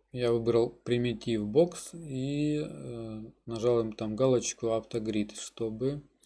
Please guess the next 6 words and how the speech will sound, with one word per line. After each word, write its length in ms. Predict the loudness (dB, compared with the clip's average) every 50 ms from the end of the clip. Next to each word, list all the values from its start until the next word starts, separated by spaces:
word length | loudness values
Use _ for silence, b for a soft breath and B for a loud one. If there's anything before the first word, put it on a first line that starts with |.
| B B B B B B B B B B B B _ _ _ -14
на 300 | -10 -8 -8 -6 -6 -6
поверхности 1040 | -4 -4 0 2 4 2 2 2 -2 -4 -4 -4 -4 -6 -10 -4 0 2 2 2 2 0
моего 300 | -2 -4 -2 -2 -2 -2
макета 500 | -2 -4 -4 -2 -2 -2 -2 -2 -6 -6
можно 380 | -6 -4 -6 -6 -6 -8 -8 -10
было, 420 | -10 -10 -10 -10 -10 -10 -12 -14